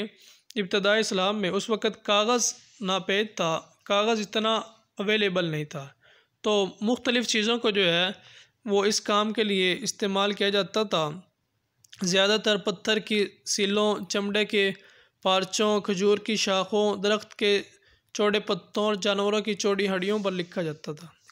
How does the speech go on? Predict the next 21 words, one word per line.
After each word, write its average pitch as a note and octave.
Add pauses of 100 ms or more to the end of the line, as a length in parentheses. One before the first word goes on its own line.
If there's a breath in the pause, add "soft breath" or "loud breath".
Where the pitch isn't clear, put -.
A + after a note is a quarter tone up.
कभी A3
कभार G#3
कागज़ G#3+
का G#3+ (120)
कोई G3+
टुकड़ा G#3
मिल A#3
जाता F#3
तो G3
उसको G#3
भी F#3
जो G3
है F3+
इस G3+
काम F#3+
के F#3+
लिए A3+ (440 soft breath)
इस्तेमाल G3
किया E3+
जाता D3+
था। D3